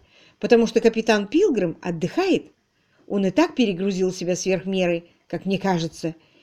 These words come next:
и я не хотела, чтобы он с кем-нибудь разговаривал, прежде чем хорошенько отдохнет. Поэтому я спешила приготовить ему чай к четырем часам».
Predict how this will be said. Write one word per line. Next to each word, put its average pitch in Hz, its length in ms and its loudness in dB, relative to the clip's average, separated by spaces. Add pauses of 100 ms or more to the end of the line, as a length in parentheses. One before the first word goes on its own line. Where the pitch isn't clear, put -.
(140)
и - 80 -2
я 185 140 2
не 180 100 -2
хотела, 240 500 2
чтобы 180 240 -4
он 180 120 -2
с - 60 -14
кем-нибудь 277 440 -2
разговаривал, 180 680 -2 (320)
прежде 311 280 2
чем 294 180 -2
хорошенько 277 480 -2
отдохнет. 208 460 -4 (520)
Поэтому 196 400 2
я 190 180 2
спешила 180 520 -2
приготовить 190 520 -2
ему 165 140 -4
чай 214 280 -4
к - 40 -12
четырем 190 380 -8
часам». 156 380 -12